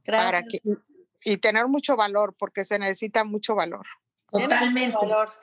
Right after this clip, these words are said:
Speaker 1: Eres una guerrera,
Speaker 2: Sí.
Speaker 1: la verdad. Y ahora, ¿qué le dirías a esas personas, a esas mujeres que están en casa deprimidas y tristes por un resultado?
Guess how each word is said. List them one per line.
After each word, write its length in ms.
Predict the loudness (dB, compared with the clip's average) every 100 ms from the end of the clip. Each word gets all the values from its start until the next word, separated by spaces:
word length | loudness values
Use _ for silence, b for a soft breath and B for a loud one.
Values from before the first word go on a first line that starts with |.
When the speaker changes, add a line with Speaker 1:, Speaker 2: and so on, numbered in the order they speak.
| -12 -4
Speaker 1:
Eres 260 | -4 -2
una 240 | -2 -2 0
guerrera, 480 | 0 0 0 0 -2
Speaker 2:
Sí. 40 |
Speaker 1:
la 200 | -6 -8
verdad. 280 | -2 0 -2
Y 160 | -6 -12 -2
ahora, 280 | 0 2 0
¿qué 120 | 0
le 140 | 2 0
dirías 280 | 0 0 0
a 80 |
esas 240 | 0 -2 -4
personas, 520 | -4 -2 0 -2 -2
a 60 | -4
esas 220 | -2 -2
mujeres 340 | -2 -4 -4
que 80 | -8
están 320 | -4 -4 -4 -12 B B B B B _ _ -10
en 160 | -8
casa 540 | 0 0 0 -2 -4 -8 _ _ _
deprimidas 720 | -8 -6 -8 -6 -2 -2 -2
y 60 | -10
tristes 420 | -10 -8 -8 -8
por 180 | -6 -6
un 140 | -6
resultado? 680 | -8 -8 -10 -4 -2 -2 -6